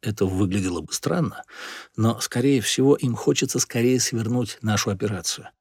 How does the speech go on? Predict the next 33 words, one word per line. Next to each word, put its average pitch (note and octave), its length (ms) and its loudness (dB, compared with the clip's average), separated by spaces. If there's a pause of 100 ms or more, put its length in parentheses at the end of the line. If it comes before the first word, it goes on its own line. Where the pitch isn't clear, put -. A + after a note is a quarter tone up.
(200)
Тогда B2 380 2
они A#2 240 2
смогут B2 360 2
сказать, B2 360 2
что - 200 0
честно C#3+ 460 2
давали A2 320 2
шанс A2+ 360 -2
Ф B2+ 120 -2
Б A#2 180 -4
Р. - 180 -12 (280)
Не A#2 100 0
переживай. F#3 640 2 (440)
Просто E3 360 4
не A#2 160 4
теряй A#2 280 4
оптимизма, F#2 640 0
и G3+ 120 -4
всё». G3 260 0 (520)
«Не G2 200 -2
знаю. D#2+ 480 -8
Дай A2 360 -2
им A2+ 100 0
пару G#2 240 0
дней», — F#2 320 -6 (100)
сказал F#2 380 -2
я. C2+ 240 -6 (440)
«Мы A2 160 4
предлагаем G#2 640 4
десять G#2 360 4
миллионов. A#2+ 640 -2 (280)
Они D3 300 4
позвонят». C3+ 680 -4